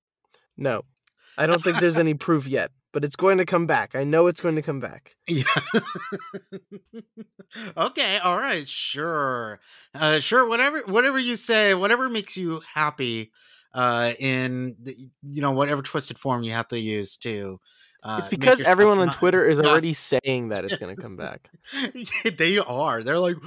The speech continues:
Speaker 2: "Well, why did you take it out just to bring Phineas and Ferb back?" And it's like, uh, maybe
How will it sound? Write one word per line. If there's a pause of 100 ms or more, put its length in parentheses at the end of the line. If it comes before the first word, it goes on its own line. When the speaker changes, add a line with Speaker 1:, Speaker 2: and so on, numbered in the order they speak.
(220)
Speaker 2:
"Well,
why
did
you
take
it
out
just
to
bring
Phineas
and
Ferb
back?" (420)
And
it's
like, (100)
uh, (100)
maybe